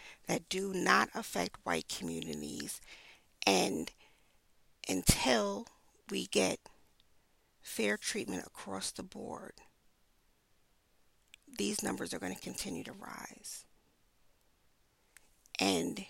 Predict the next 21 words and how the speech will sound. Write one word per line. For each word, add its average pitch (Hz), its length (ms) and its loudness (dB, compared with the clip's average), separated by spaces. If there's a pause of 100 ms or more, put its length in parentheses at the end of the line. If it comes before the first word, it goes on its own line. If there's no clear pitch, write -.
(200)
we're 170 140 -2
gonna 165 160 2
continue 185 600 -4
to - 40 -6
die - 460 -6 (1700)
at - 80 0
higher - 340 2
rates - 640 -4 (600)
for 185 140 -6
many 185 260 -2
different - 380 -8
reasons. - 760 -12 (1200)
And 185 300 4
this 185 280 6
is 185 220 2
the 180 120 -6
reason 175 500 -4
why - 580 -2 (1080)
we, 190 500 -2 (1080)
people 196 440 -4
with - 360 -6